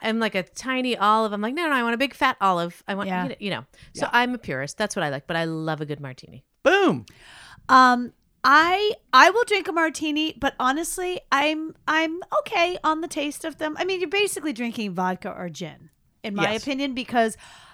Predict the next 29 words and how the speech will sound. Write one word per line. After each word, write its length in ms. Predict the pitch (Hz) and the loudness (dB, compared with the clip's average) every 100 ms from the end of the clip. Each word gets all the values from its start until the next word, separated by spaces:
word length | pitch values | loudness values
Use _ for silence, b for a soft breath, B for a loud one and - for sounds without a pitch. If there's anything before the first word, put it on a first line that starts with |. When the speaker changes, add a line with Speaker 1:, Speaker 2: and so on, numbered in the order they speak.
| B _ | B _
Speaker 3:
You're 160 | - 240 | -2 0
drinking 220 | 254 262 | 2 4
a 20 | |
Speaker 2:
vermouth 140 | 175 151 | 2 0
Speaker 3:
chilly 360 | - 214 214 | -2 0 0
big 220 | 202 180 170 | 2 0 -2
Speaker 2:
uh, 40 | |
Speaker 3:
shot 440 | - - 135 139 | -6 -2 0 0
of 60 | - | 2
gin 80 | 277 | 2
Speaker 2:
exactly. 360 | 196 180 143 135 | 2 0 0 -4
Speaker 3:
or 40 | |
vodka. 300 | - - 185 | -6 -6 -4
Speaker 1:
Mm-hmm. 120 | 208 | 2
Speaker 2:
Yeah. 220 | 302 190 143 - - | 4 2 0 -14 -4
I, 140 | 294 240 | -4 0
like, 240 | 285 247 | 0 0
like, 320 | 254 233 - | -4 -6 -6
'cause 160 | - 226 | -6 -2
I 140 | - 240 | 4 4
want 200 | 233 202 | 4 -2
it 80 | 180 | -6
very, 420 | 170 202 220 254 | -4 0 2 0
very 300 | 254 247 247 | 0 -2 -2
dry. 560 | 202 202 185 185 185 - | 0 2 2 2 0 -4
Same 280 | - - 214 | -12 -6 -6
thing, 160 | 208 196 | -6 -4
extra 260 | 208 - - | -4 -4 -4
olives. 300 | 202 202 | -4 -4